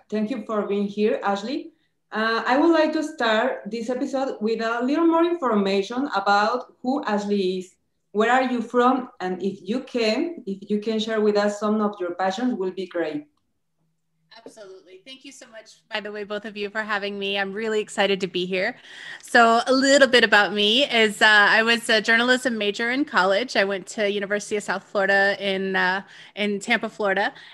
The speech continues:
Speaker 2: And so I started my career working for newspapers and magazines. And then in twenty fourteen, uh, creating content for businesses and their websites, it sort of just landed in my lap. Uh, a series of events led to that.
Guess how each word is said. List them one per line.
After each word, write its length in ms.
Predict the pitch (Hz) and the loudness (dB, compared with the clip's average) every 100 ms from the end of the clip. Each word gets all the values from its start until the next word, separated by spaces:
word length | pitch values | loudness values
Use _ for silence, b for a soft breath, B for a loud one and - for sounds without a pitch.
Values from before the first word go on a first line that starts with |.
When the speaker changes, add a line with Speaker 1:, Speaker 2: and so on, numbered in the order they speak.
| B | B
Speaker 2:
And 160 | 208 | -4
so 140 | 202 214 | 0 2
I 80 | 208 | 2
started 340 | - 233 262 | 2 2 2
my 140 | 247 | 0
career 460 | 220 247 208 208 202 | -2 -2 -2 0 -2
working 500 | 196 202 208 202 196 | -4 -6 -8 -8 -8
for 160 | 208 196 | -6 -6
newspapers 580 | 196 - 208 202 196 | -6 -6 -4 -2 -2
and 100 | 208 | -2
magazines. 800 | 185 170 185 - 170 175 185 - | -4 -4 -6 -10 -8 -8 -10 -8
And 340 | 202 180 180 - | -4 -4 -6 -8
then 240 | 190 220 233 | -4 -2 -2
in 180 | 220 | -6
twenty 240 | 208 233 208 | -6 -8 -6
fourteen, 720 | 214 - - 226 208 196 208 B B B | -6 -6 -4 0 2 0 -4 B B B
uh, 220 | 202 185 | 0 0
creating 440 | 185 254 226 220 208 | 0 0 0 0 0
content 460 | 220 202 202 170 | 0 0 -2 -8
for 80 | 202 | -6
businesses 640 | 202 208 220 - 190 196 196 | -6 -4 -6 -4 -4 -4 -4
and 140 | 185 | -4
their 100 | 180 | -4
websites, 580 | 180 196 - - 175 170 | -4 -4 -4 -4 -4 -8
it 100 | 170 | -6
sort 240 | 262 269 | -2 -2
of 60 | 311 | -2
just 180 | 254 226 | -4 -2
landed 320 | 196 196 185 | 0 0 -2
in 80 | 175 | -2
my 160 | 165 | -2
lap. 420 | 170 165 160 - - | 2 2 2 -2 -4
Uh, 320 | 170 165 170 | 0 0 -2
a 40 | |
series 320 | 180 208 190 185 | -2 0 0 0
of 80 | 180 | -4
events 380 | 175 175 180 | -2 -4 -2
led 160 | 175 170 | -2 -2
to 100 | - | -2
that. 300 | 175 156 - | 2 2 0